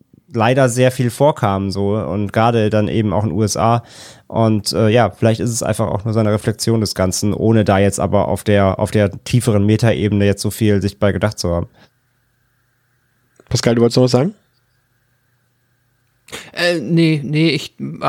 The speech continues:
Speaker 3: eigentlich nicht. <laughs> Ja, das ist ganz gut ausgedrückt. Ich glaub, ich bin, äh, ich, ja, fühl mich da auch ein bisschen, äh, zu Andres Argumentation hingezogen, dass man da vielleicht wirklich zu viel, oder nein, nicht zu viel, aber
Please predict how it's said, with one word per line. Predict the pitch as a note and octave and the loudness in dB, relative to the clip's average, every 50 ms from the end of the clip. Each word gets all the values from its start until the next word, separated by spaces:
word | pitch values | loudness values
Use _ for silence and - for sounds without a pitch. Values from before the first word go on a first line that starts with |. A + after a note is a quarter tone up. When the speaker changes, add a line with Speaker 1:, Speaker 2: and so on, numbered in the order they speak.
| C3 - | -2 -2
Speaker 3:
eigentlich | - C#3+ C#3 C#3 C3+ - - | -2 -4 -4 -4 -6 -8 -10
nicht. | D3 - - - | -14 -16 -12 -6
<laughs> | - | 0
Ja, | D#3 D#3 G#3 F3+ | 2 4 4 4
das | D3+ - - | 4 4 2
ist | - - | 2 -2
ganz | D#3 - - | -6 -4 -2
gut | - C3+ | -2 0
ausgedrückt. | D3+ - - - D3 C#3 | 0 -2 -2 -4 -4 -4
Ich | D#3 D#3+ - | -2 -2 0
glaub, | G3+ G#3+ | 0 0
ich | G3+ - | 0 0
bin, | - G#3+ F#3+ | -2 -4 -4
äh, | F#2 D2 C2 A#1+ C2 - G1+ - - - - - | -4 -8 -8 -10 -10 -12 -14 -16 -20 -20 -20 -20
ich, | - - - - - - _ _ - _ _ _ _ _ _ _ _ _ _ - | -14 -10 -8 -8 -10 -10 _ _ -20 _ _ _ _ _ _ _ _ _ _ -6
ja, | E3 - - - _ _ A3+ A#3 A#3+ - G#3 | -4 -4 -4 -8 _ _ -20 -18 -18 -18 -18
fühl | - - - G3+ | -4 0 2 2
mich | G#3 F#3 - | 2 2 2
da | - | 0
auch | - E3 - | 0 0 0
ein | F3 D#3 | 0 0
bisschen, | E3 D#3+ - - E3 D#3+ D#3 D3+ | 0 -2 0 0 0 0 0 0
äh, | - D3 D3 C#3+ C#3 | 0 0 0 -2 -2
zu | - - - D3 D3 D3 D3+ | -4 -4 -2 -2 -2 -2 -2
Andres | - D3 C#3+ C#3+ C#3 C3 - | -2 -2 0 0 0 0 -2
Argumentation | - C3+ - C#3+ C#3+ D3 C#3+ - - D3+ C3+ | -2 -2 0 0 0 0 -2 0 0 0 2
hingezogen, | C#3+ D3+ C#3+ C3 - - C3+ B2+ C3 C3+ - | 2 2 0 0 0 0 0 0 0 0 -2
dass | C#3 - - | -4 -2 0
man | D3 C3+ C3+ | 0 2 2
da | C#3 C3+ | 0 0
vielleicht | - - C#3 C3+ C#3 - - | 0 0 -2 -2 -2 -2 -4
wirklich | D3 - - C3+ B2+ - - - _ _ - - - - - - - - - - - - - _ _ _ _ _ _ | -8 -6 -4 -6 -6 -6 -8 -14 _ _ -20 -20 -20 -20 -20 -20 -20 -20 -20 -20 -20 -20 -20 _ _ _ _ _ _
zu | - - - F3 D#3 | -10 -4 -2 -2 -2
viel, | - - - D3 C#3+ C3+ C3 B2+ B2 B2+ - _ _ _ _ _ _ _ | -2 -2 -2 0 2 2 2 0 -2 -6 -10 _ _ _ _ _ _ _
oder | C#3+ D3+ D#3 D3 | -2 0 0 2
nein, | C3+ B2+ C#3+ C#3+ C3+ | 2 0 0 0 0
nicht | E3+ F3 - | 0 -2 -2
zu | - - D#3 | -4 -6 -6
viel, | - - F#3+ D#3+ - | -2 -2 0 0 0
aber | - C#3 D3 D#3 D3+ D3+ D3+ | 0 0 2 2 2 2 0